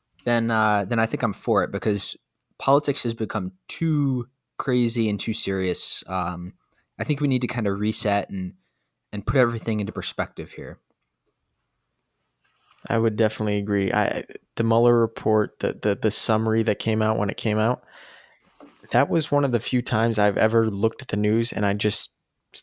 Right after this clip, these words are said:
Speaker 2: there was a smile on my face.
Speaker 1: <laughs>
Speaker 2: I just smiled. That's, that's my first reaction.
Speaker 1: Mm-hmm.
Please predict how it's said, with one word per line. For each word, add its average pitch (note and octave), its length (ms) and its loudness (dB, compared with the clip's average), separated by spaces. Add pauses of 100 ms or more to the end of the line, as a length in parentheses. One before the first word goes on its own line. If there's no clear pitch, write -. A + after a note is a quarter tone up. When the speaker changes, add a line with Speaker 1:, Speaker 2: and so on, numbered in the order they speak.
(140)
Speaker 2:
there A#2+ 100 6
was A2 120 0
a A2 60 2
smile G#2 440 2
on F#2+ 140 0
my F#2+ 120 -2
face. - 580 -2
Speaker 1:
<laughs> - 60 -10 (800)
Speaker 2:
I A#2+ 100 2
just D3 180 0
smiled. B2 460 2
That's, - 420 0 (180)
that's A#2+ 260 -4 (140)
my A2 260 0
first A2+ 400 0
reaction. G#2 560 0 (260)
Speaker 1:
Mm-hmm. A2+ 260 -6